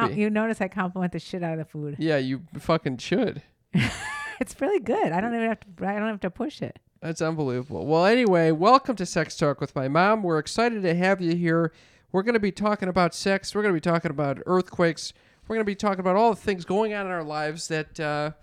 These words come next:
Speaker 1: maybe you'll relate to and maybe you won't.
Speaker 2: You're a little sneaky freak, so you'll, you'll relate to what we're talking about, won't you?
Speaker 1: Well, l-, let me ask you this. When was the last time you got a prank call?
Speaker 2: Oh, man, we just got a prank call, guys. Well, it was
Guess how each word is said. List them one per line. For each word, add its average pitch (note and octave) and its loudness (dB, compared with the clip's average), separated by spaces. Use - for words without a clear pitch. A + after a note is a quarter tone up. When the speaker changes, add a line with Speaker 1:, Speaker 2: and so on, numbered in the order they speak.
Speaker 1:
maybe G#3 -2
you'll E3+ 4
relate D3+ 0
to C4+ -2
and B3 0
maybe A#3+ 0
you C4+ 2
won't. D#4 0
Speaker 2:
You're G#3+ -2
a E3 0
little D#3+ -2
sneaky E3 -2
freak, C3+ -4
so E3+ -6
you'll, F#3+ -2
you'll A3+ 0
relate D#3+ -2
to D#3 -4
what D3+ -6
we're C#3+ -8
talking D3+ -6
about, C#3 -6
won't E3+ -6
you? G2 -8
Speaker 1:
Well, C#4 2
l-, - -18
let C#4+ -2
me C#4 2
ask C4 0
you G3 0
this. C#3 -4
When A#3+ 0
was C4 -4
the A#3 -6
last A3+ 0
time A3 -4
you F#3+ -2
got F#3+ 2
a - -4
prank F#3 -2
call? - 0
Speaker 2:
Oh, F3+ -2
man, D#3+ -2
we F#3 0
just G#3 -8
got G#3 2
a G3+ 2
prank G3+ -2
call, A3+ 2
guys. F#3 2
Well, G3 -8
it C#4 2
was B3+ 2